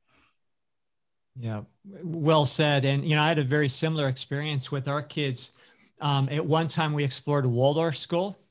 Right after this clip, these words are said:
So we went up there, you know, great people. We knew the principal and everything. It was in Maui.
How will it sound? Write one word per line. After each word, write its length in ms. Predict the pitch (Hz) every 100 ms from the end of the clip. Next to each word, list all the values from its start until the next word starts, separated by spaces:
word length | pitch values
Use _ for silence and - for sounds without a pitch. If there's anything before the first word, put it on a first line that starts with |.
| _ _ _ - -
So 180 | - 170
we 100 | 165
went 260 | 156 170 156
up 240 | 156 156
there, 260 | 170 175 185
you 120 | 180
know, 180 | 196 190
great 320 | 190 180 180
people. 560 | - 170 170 175 165 165
We 140 | 160
knew 140 | 165
the 80 | 143
principal 600 | - 175 156 143 151 156
and 80 | 156
everything. 380 | 156 151 151 151
It 40 |
was 160 | 139 151
in 120 | 135
Maui. 500 | 135 135 139 143